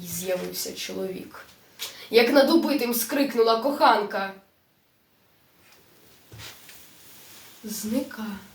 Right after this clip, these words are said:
північний гість, та погляд той і мова лишають в серці слід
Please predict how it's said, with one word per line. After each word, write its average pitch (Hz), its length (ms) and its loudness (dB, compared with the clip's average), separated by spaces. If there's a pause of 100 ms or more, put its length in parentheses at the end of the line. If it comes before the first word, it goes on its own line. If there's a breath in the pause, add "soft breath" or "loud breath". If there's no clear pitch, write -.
(580)
північний 220 720 -4
гість, - 560 -8 (960)
та 202 400 -6 (280)
погляд 247 480 0
той 220 220 2
і 233 40 4
мова 233 560 0 (380 loud breath)
лишають 262 580 -4
в - 60 -8
серці 262 480 -4
слід 190 600 -6